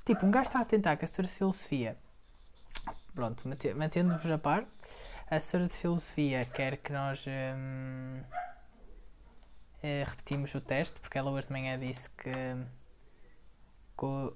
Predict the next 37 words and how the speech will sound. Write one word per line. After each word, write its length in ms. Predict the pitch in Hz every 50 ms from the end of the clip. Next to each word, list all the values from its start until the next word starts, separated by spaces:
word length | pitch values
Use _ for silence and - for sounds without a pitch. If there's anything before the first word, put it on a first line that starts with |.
| - -
que 80 | - 139
o 60 | 135
teste 320 | - 131 127 123 - -
tinham 200 | - - 131 127
sido 220 | 123 - 127 - 120
más 180 | 123 117 -
notas, 300 | - 196 226 220 202 -
não 80 | 147 143
sei 160 | - - -
o 40 | -
quê, 120 | - 220 208
então 240 | 185 - - 196
ela 140 | 196 196 196
decidiu 440 | 196 - - 175 156 143 135 131 - - - - - - - - - -
hoje 220 | 202 190 175 156 151
de 60 | 160
manhã 360 | 165 165 170 175 180 214 247 - - - -
que 60 | -
o 40 | -
teste 240 | - 240 233 - 240
é 20 | 226
amanhã 360 | 220 226 226 220 220 226 226
às 80 | 214
cinco 220 | - - 214 202 -
da 100 | - 214
tarde. 260 | - 202 175 151 143 - - - - - - - - - - - - - - - - - - - -
Ya, 260 | 269 294 220 143 139
ya, 180 | 180 185 -
tranquilo, 440 | - - 233 233 202 175 175 151 127
porque 220 | - - - - 165
nós 100 | 160 151
nem 100 | 170 156
temos 220 | - 165 160 -
amanhã 280 | 170 165 170 160 160 160
teste 220 | - 160 151 -
de 60 | - 160
matemática 420 | 156 - - 156 156 - - 156